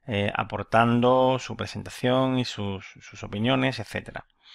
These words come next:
Eh, este es el método de comunicación entre tutores y entre participantes, eh, más común dentro de este, de este entorno.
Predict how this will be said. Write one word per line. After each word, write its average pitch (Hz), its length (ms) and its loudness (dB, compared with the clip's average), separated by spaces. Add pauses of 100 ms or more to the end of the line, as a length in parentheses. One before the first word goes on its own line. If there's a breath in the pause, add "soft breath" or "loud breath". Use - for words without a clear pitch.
(880 loud breath)
Eh, 98 720 -2 (640)
este - 720 -2
es 123 360 -2
el 104 460 -2
método 131 420 2
de 120 140 2
comunicación 110 800 2
entre 107 260 -2
tutores 110 760 0
y 107 300 0
entre 113 300 0
participantes, 123 960 0 (380 loud breath)
eh, 104 340 0
más 104 280 -2
común 123 460 2
dentro 107 340 0
de 101 140 -2
este, 92 300 -8
de 107 140 -6
este - 180 -10
entorno. 87 520 -8